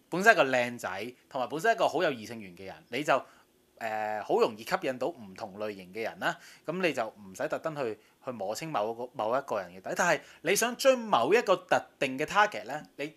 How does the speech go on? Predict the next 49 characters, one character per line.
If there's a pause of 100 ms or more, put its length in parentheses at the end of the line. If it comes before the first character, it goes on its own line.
(100)
第
一
件
事
先
要
了
解
咗
佢
先， (640)
係
啦， (100)
知
己
知
彼，
係
啊，
知
己
知
彼。 (480)
咁 (540)
呢
一 (320)
樣
嘢
係 (200)
比
起
你
去 (140)
講
任
何
嘢
都
更
加
重
要， (340)
因
為 (880)
言
多
必
失。 (840)
嚟，